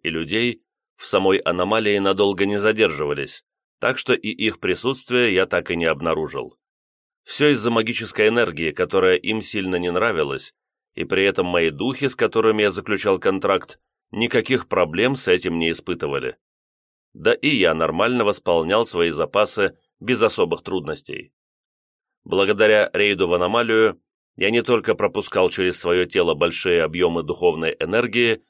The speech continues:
благодаря чему оно быстрее привыкало к таким нагрузкам и развивалось, но и направлял эту энергию для развития своих духов, которые были только рады такой дополнительной подпитке.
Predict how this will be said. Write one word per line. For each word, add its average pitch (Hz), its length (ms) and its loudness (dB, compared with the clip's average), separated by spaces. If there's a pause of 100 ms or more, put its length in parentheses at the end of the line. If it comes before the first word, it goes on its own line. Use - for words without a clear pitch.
(140)
благодаря 104 520 4
чему 104 300 0
оно 95 160 2
быстрее 95 440 0
привыкало 90 540 0
к 87 60 -12
таким 92 320 -2
нагрузкам 92 520 -2
и 87 40 0
развивалось, 87 720 0 (460)
но 113 160 2
и - 20 2
направлял 117 640 2
эту 87 260 0
энергию 101 440 0
для 87 140 2
развития 87 480 0
своих 82 360 -2
духов, 85 460 -6 (360)
которые 123 380 2
были 120 240 0
только 98 400 0
рады 110 460 2 (200)
такой 117 340 2
дополнительной 85 760 0
подпитке. 80 680 -6